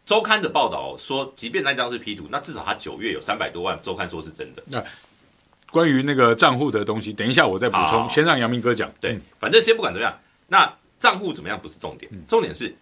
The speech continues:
Speaker 1: 他真的有买艺术品，而且
Speaker 2: 对。
Speaker 1: 买了不交货。哎，
Speaker 2: 不取货。
Speaker 1: 这是一个很奇怪的状况。
Speaker 2: 嗯。
Speaker 1: 那现在艺术中心呢，因为这个事情发生哦，就怕变成共犯嘛，所以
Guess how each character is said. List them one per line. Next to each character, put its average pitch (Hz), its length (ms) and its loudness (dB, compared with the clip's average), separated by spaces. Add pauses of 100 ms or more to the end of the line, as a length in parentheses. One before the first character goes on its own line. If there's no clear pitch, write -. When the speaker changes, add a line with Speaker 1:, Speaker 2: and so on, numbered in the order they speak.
Speaker 1:
他 - 240 -10
真 123 320 -6
的 76 220 -8
有 78 160 -10
买 67 240 -10
艺 82 100 -16
术 85 160 -14
品， - 240 -20
而 87 60 -12
且 104 100 -10
Speaker 2:
对。 87 100 -6
Speaker 1:
买 76 340 -2
了 80 220 -4
不 120 280 -10
交 95 340 0
货。 - 340 2 (760)
哎， 202 300 0 (100)
Speaker 2:
不 202 100 4
取 110 220 2
货。 - 260 6 (120)
Speaker 1:
这 196 120 2
是 185 160 -2
一 160 80 -2
个 113 140 0
很 98 320 -2
奇 92 300 -10
怪 170 280 2
的 - 140 -10
状 - 240 -4
况。 156 220 4
Speaker 2:
嗯。 - 60 -20 (100)
Speaker 1:
那 160 100 2
现 165 160 -4
在 156 60 -4
艺 175 100 -6
术 156 140 -4
中 147 180 -4
心 143 100 -8
呢， 135 140 -10
因 127 100 -20
为 127 80 -14
这 - 80 -14
个 113 80 -8
事 95 120 -12
情 95 100 -12
发 90 140 -6
生 90 100 -10
哦， 78 160 -10 (480)
就 143 120 -10
怕 139 260 2
变 120 200 -6
成 85 160 -12
共 98 200 -6
犯 98 200 -4
嘛， - 80 -20
所 127 160 -16
以 117 80 -14